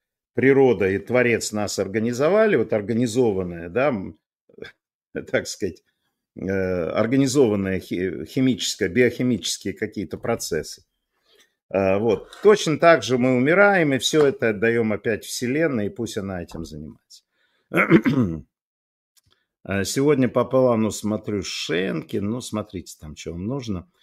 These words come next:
«Добрый вечер из Самары». Э, так, идем, идем. Не обижайтесь.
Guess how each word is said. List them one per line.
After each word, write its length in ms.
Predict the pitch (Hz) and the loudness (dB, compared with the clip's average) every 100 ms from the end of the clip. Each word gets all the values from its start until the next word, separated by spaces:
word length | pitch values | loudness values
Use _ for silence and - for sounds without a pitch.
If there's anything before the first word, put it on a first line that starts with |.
| _ _ | _ _
«Добрый 300 | 113 127 123 | 0 2 4
вечер 340 | 117 104 113 101 | 2 0 -2 -2
из 180 | 95 - | -2 -4
Самары». 960 | - 104 110 139 147 143 127 117 - _ _ _ _ _ _ | -2 0 2 4 4 4 2 -2 -6 _ _ _ _ _ _
Э, 420 | - 98 98 92 - | -4 -2 0 -2 -4
так, 360 | - 107 90 - | 0 0 -2 -4
идем, 380 | 101 113 107 104 | -4 0 0 0
идем. 600 | 95 131 147 143 123 - _ _ - | 0 2 2 2 -2 -8 _ _ -4
Не 160 | 107 107 | 0 2
обижайтесь. 1120 | 95 110 95 139 147 139 - 120 104 - - | 2 -2 2 4 4 4 0 -2 -2 -6 -10